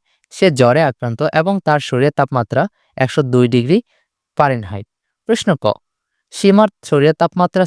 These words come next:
সেলসিয়াস স্কেলে নির্ণয় করো। খ, শরীরের তাপমাত্রা পরিমাপের জন্য উদ্দীপকের স্কেলটি বেশি উপযোগী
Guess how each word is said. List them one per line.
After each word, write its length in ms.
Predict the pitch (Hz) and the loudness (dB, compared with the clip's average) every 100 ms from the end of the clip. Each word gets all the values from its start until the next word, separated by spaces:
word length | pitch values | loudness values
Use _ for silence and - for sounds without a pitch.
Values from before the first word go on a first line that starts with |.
| - | 0
সেলসিয়াস 420 | 127 123 156 156 160 | 0 0 -2 -2 -4
স্কেলে 240 | - 175 165 | -2 -2 0
নির্ণয় 280 | 113 107 123 | 0 0 0
করো। 160 | 160 185 277 _ _ - | 0 0 -2 _ _ -2
খ, 40 | 185 135 180 _ _ _ | 0 0 -4 _ _ _
শরীরের 360 | - 131 127 151 | -4 -2 -2 -2
তাপমাত্রা 480 | 143 - 165 - 120 139 - _ _ | -4 -2 -4 0 0 0 -4 _ _
পরিমাপের 440 | 143 147 170 160 185 | 0 0 0 0 -2
জন্য 160 | 202 196 196 | 0 -2 -2
উদ্দীপকের 540 | 139 127 160 185 208 202 | -2 -2 -2 -2 -2 -4
স্কেলটি 360 | - 214 208 143 | 0 0 0 0
বেশি 280 | 123 156 - | 0 0 0
উপযোগী 420 | 214 202 202 208 | -4 -2 -4 -2